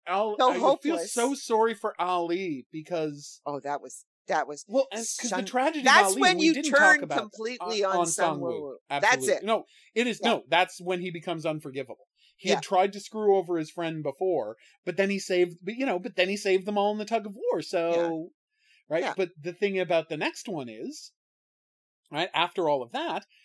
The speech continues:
Speaker 1: we have this position where, oh my God, like, Ali, and we didn't talk about this when we were just briefly going over episode two,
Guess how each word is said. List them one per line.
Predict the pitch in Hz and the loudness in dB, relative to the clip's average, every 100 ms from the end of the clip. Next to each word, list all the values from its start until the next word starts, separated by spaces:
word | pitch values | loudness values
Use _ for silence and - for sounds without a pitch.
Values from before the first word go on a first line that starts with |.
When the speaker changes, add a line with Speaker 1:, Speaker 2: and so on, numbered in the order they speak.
| _ - | _ -8
Speaker 1:
we | 170 | -6
have | 185 165 | -6 -6
this | 170 | -6
position | - 160 311 214 175 | -6 -8 -8 -6 -4
where, | 170 175 175 160 - _ _ _ - | -2 -2 -2 -4 -10 _ _ _ -6
oh | 185 196 | -2 -2
my | 180 151 | -2 -4
God, | 170 170 147 135 _ _ _ _ _ _ _ _ _ - | -2 -2 -4 -10 _ _ _ _ _ _ _ _ _ -2
like, | 196 202 - _ _ _ _ - | -2 -2 -8 _ _ _ _ -6
Ali, | 214 240 226 320 175 156 | 2 2 2 0 0 -2
and | 180 | -2
we | 226 | -2
didn't | 254 | -2
talk | 190 208 202 | 2 2 4
about | 165 | 0
this | 156 151 | 0 -4
when | 156 | -4
we | 143 | -4
were | |
just | 139 139 - | -6 -10 -8
briefly | 151 147 156 | -6 -4 -4
going | 147 143 | -6 -6
over | 135 139 | -4 -4
episode | 127 135 131 113 | -4 -6 -10 -8
two, | - 285 170 117 110 | -6 -2 0 -2 -6